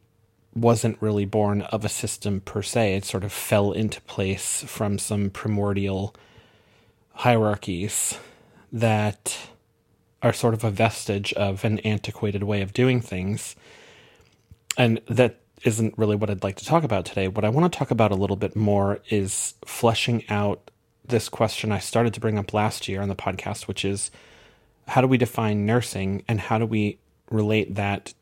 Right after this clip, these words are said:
to other healthcare disciplines from a kind of discriminant validity perspective? And why, again, you know, one of the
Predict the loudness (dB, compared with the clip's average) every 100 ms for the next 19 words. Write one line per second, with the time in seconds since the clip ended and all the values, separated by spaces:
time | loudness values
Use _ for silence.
0 | _ -2 0 0 -2 -4 -6 -6 -4 -4
1 | -6 -14 -6 -2 -2 -4 -8 -16 -20 -20
2 | -20 _ _ 0 4 4 2 0 0 0
3 | -2 -2 -2 2 2 0 -4 0 2 2
4 | 2 -4 -8 -8 -10 -10 -10 -12 -14 -20
5 | _ _ _ _ _ _ -20 _ -20 -12
6 | 2 4 6 6 2 -2 2 4 4 0
7 | -2 0 0 -2 0 2 2 2 -2